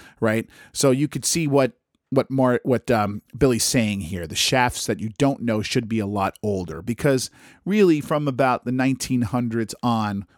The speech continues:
we do know a good percentage of that, but it's the stuff before that really becomes difficult. And then we run into that problem with the carbon dating, because if we think that the, uh,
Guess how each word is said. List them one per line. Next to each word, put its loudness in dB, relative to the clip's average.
we -2
do -2
know 0
a -6
good 4
percentage -2
of -8
that, -8
but -8
it's -10
the -12
stuff -6
before 0
that -6
really 2
becomes -4
difficult. -2
And -4
then -2
we 0
run -2
into -4
that 0
problem -2
with -2
the -10
carbon 0
dating, 0
because 0
if -6
we -2
think -6
that 0
the, -4
uh, -6